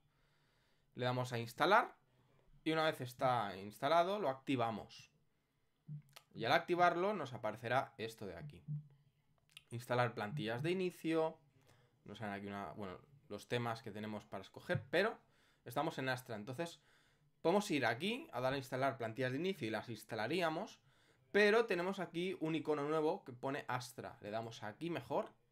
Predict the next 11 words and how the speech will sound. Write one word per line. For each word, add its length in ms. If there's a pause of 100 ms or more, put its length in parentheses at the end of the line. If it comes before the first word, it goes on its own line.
(960)
y 100
aquí 160
vemos 560 (120)
el 120
panel 280
de 120
Astra 480 (300)
y 100
nos 140
pone 260
plugins 500